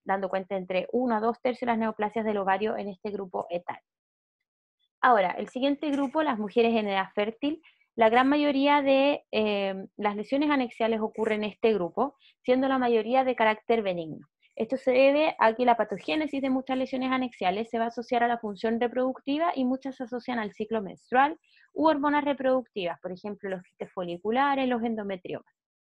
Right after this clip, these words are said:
Es importante, sin embargo, tener en cuenta que si bien el cara-, el cáncer de ovario o, eh, de tubo uterino es menos probable, igual debe considerarse siempre. La incidencia se sabe que va aumentando con la edad y a esta edad,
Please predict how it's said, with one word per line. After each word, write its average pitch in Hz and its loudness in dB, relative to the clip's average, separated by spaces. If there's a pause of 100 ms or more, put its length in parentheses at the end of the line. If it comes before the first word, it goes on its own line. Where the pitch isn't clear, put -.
(460)
Es 277 6
importante, 294 2
sin 226 -2
embargo, 214 -2
tener 208 -8
en 202 -8
cuenta 220 -4
que 220 -2
si 220 -6
bien 214 0
el 233 -4
cara-, 214 -2
el 208 -4
cáncer 233 -2
de 208 0
ovario 185 0 (440)
o, 240 8
eh, 180 0
de 180 -4
tubo 233 -2
uterino 214 -2
es 180 -8
menos 196 -2
probable, 247 2
igual 247 0
debe 262 2
considerarse 220 -4
siempre. 170 -10 (400)
La 196 -2
incidencia 214 -4
se 190 -6
sabe 247 4
que 262 -2
va 247 4
aumentando 254 2
con 254 0
la 247 0
edad 254 4
y 226 0
a 214 2
esta 240 -2
edad, 240 4